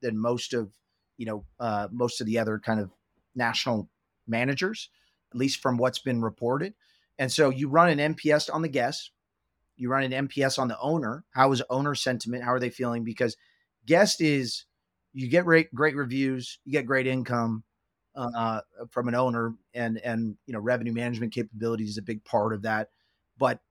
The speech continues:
you know, how's the owner feeling about you taking care of their house? That's a big part of it.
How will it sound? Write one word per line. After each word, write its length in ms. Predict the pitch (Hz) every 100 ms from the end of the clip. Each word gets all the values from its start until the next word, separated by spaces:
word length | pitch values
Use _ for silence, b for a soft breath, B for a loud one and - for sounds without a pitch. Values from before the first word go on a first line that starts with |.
| -
you 100 | 135
know, 60 | 120
how's 240 | 147 147
the 60 | 147
owner 140 | 135
feeling 220 | 151 139
about 280 | 123 120 113 120
you 140 | 123
taking 240 | 139 113
care 120 | 113 107
of 80 |
their 120 | 92 87
house? 340 | 110 - -
That's 160 | 104 -
a 40 |
big 180 | 107 95
part 240 | - 110
of 60 |
it. 80 | 87